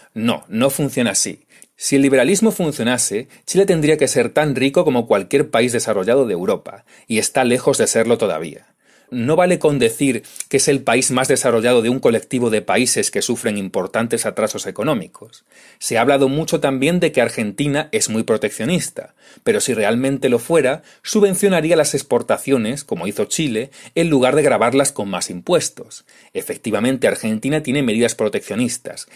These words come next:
que son contrarrestadas por imposiciones absurdas o meramente recaudatorias, y no proteccionistas. Por lo tanto, lo que construyen por un lado, lo destruyen por el otro. En Hispanoamérica es común que los recursos los extraigan empresas extranjeras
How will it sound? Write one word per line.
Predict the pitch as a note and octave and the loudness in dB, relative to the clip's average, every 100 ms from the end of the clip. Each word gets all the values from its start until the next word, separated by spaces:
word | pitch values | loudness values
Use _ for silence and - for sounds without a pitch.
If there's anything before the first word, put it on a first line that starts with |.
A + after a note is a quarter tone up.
| - | -6
que | A#2+ | -2
son | D3+ D#3 | 0 0
contrarrestadas | D3+ A#2 A2+ D3 F#3+ E3 - E3 C#3+ A2 - | 0 0 0 0 2 2 0 0 0 0 -4
por | - F3 | -2 -2
imposiciones | D3+ D#3+ D3+ A#2 B2+ C3 A2+ | 0 0 0 -2 -2 -2 -4
absurdas | E2 - C#3 A2+ G2+ A#2 - | -8 -2 0 0 -2 -6 -6
o | G2+ | -6
meramente | F#2 A2+ G#2+ A2+ B2+ | -2 -2 -2 -2 0
recaudatorias, | A#2 - G2 F#2+ - G2 - - - - - - - | 0 0 -2 -2 -2 -2 -4 -16 -20 -20 -20 -18 -10
y | G2+ | -4
no | G#2+ | -2
proteccionistas. | G2+ A2+ G#2 - F2 - - - - - _ | -2 -2 -6 -8 -8 -8 -12 -16 -20 -20 _
Por | F3 E3+ | 2 4
lo | D3+ | 4
tanto, | D3+ D#3 D3+ | 2 0 2
lo | C3+ C3 | 2 2
que | A#2 | 0
construyen | G#2+ - B2+ A2 G2 | -2 0 0 0 0
por | C3+ | 2
un | C#3 B2 | 2 2
lado, | A#2 B2+ | 2 0
lo | A2+ | -2
destruyen | F#2 - G#2 G2+ F#2+ | -2 -6 -6 -4 -6
por | F2+ D2+ | -6 -8
el | D2 | -8
otro. | B1+ - - - | -12 -14 -14 -2
En | C#3 | 2
Hispanoamérica | C3+ - C#3 B2+ E3 G3+ F#3+ E3 E3 | 2 2 2 2 2 0 0 0 0
es | B2+ C3 | -2 -2
común | - D3 C3+ F3 | 0 0 0 2
que | D#3 | 4
los | A#2+ | 4
recursos | A2+ G#2+ C#3+ D3+ - C#3+ | 2 0 0 0 0 0
los | B2 | 0
extraigan | G#2+ - A#2+ B2 C#3+ | -2 -4 0 2 2
empresas | A2 F#2+ A2 A2+ B2 | 0 -2 -2 -2 -4
extranjeras | G#2+ - F#2 F2+ C3 G#2+ A2+ - | -6 -6 -8 -4 -4 -2 -6 -10